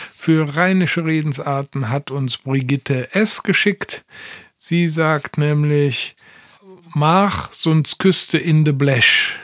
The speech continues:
Das galt als Warnung an Gesetzesübertreter jeglichen Alters, wobei man ja eigentlich als Aufforderung eher ein „Los, sonst“ erwarten würde. Allein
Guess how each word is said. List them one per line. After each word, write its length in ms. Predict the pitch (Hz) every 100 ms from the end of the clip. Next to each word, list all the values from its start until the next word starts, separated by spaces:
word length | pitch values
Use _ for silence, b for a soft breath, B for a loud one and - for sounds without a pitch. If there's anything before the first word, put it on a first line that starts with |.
| -
Das 240 | - 117 -
galt 300 | 143 156 143
als 280 | 143 -
Warnung 540 | 131 151 175 180 175 170
an 240 | 143 139
Gesetzesübertreter 1400 | 143 135 165 - 165 - 160 143 - 147 147 147 151 143 B B B _
jeglichen 540 | 160 196 202 175 165
Alters, 640 | - 147 151 151 151 131 -
wobei 320 | 143 135 143
man 220 | 147 143
ja 120 | 135
eigentlich 600 | 139 147 160 165 170 151 139
als 140 | 131
Aufforderung 680 | - 147 147 165 156 151 147
eher 320 | 139 147 143
ein 320 | 147 147 131 - -
„Los, 640 | 151 180 165 - - -
sonst“ 600 | - 143 135 131 - -
erwarten 600 | 214 139 131 135 135 139
würde. 440 | 135 135 131 127 120 - _ -
Allein 560 | 147 143 143 147 143